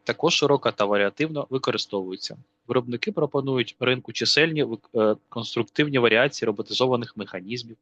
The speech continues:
які використовуються для нанесення добри у ґрунт, висадки насінневого матеріалу, боротьбі з бур'янами, моніторингу стану посівів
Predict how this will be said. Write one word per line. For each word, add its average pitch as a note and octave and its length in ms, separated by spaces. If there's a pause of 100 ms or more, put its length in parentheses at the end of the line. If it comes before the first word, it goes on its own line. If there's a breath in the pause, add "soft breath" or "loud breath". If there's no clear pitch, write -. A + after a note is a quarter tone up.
(600 soft breath)
які B2+ 240
використовуються A#2+ 880
для A2 120
нанесення A#2+ 720
добри B2+ 440
у A2+ 120
ґрунт, G#2+ 380 (440)
висадки C#3 420
насінневого G2+ 680
матеріалу, C3 540
боротьбі A2 400
з A2+ 60
бур'янами, B2 580
моніторингу G#2 640
стану G2+ 340
посівів C#3+ 480